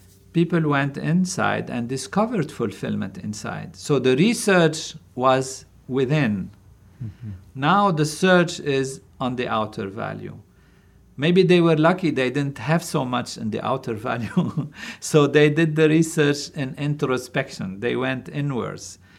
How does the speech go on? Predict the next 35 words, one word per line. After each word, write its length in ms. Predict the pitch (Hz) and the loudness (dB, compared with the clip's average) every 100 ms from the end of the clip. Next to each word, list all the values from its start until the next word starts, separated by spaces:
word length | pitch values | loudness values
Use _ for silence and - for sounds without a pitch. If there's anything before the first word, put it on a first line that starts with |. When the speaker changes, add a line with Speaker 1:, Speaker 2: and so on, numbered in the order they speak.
| - | -18
Speaker 1:
And 160 | 131 131 | -10 0
that 180 | 165 220 | 0 0
is 120 | 247 | -2
a 80 | 226 | -2
science 560 | - 262 277 135 110 - | -2 -4 -4 -4 -4 -6
also. 420 | 117 110 117 110 | -6 -6 -6 -6
The 140 | 110 | -4
same 400 | 117 - 185 185 | -4 0 2 4
way 180 | 175 160 | 4 2
as 160 | 131 127 | 0 -2
today 360 | 131 120 127 | -2 2 2
we 120 | 117 110 | 2 0
analyze 560 | 113 127 123 117 117 | 0 2 2 2 0
and 160 | 110 107 | -4 -6
study 360 | - 123 117 | -2 -2 0
things 360 | 113 - 113 110 | -2 -4 -4 -4
objectively 760 | 113 98 120 - 117 101 110 107 | -6 -4 -4 -4 -6 -4 -4 -4
on 180 | 104 | -4
a 20 | 104 | -6
scientific 600 | - 110 107 117 117 107 | -6 -4 -4 -8 -8 -4
level 260 | 110 104 | -4 -4
on 120 | 95 98 | -6 -8
the 100 | - | -8
surface, 640 | - 208 196 127 117 - - - - - - _ - - | -4 -2 0 -2 -4 -8 -20 -20 -20 -20 -20 _ -20 -20
they 340 | - 104 143 175 | -10 -2 2 4
went 360 | 156 139 135 | 2 0 -2
inward 640 | - 110 101 104 107 - - _ - _ - - | -6 -6 -6 -6 -8 -12 -18 _ -20 _ -20 -10
and 160 | 123 113 | -4 0
they 140 | 120 | 0
discovered 840 | 120 120 - 131 120 117 113 - | 0 -6 -4 -2 0 -2 -6 -10
the 180 | 113 110 | -10 -8
ability 680 | 110 110 165 170 156 113 107 | -6 -2 0 0 -2 -8 -8
and 160 | 107 104 | -8 -8
the 80 | |
technology 920 | 110 131 - 139 160 165 104 107 110 | -8 -8 -6 -4 -2 -2 -4 -8 -10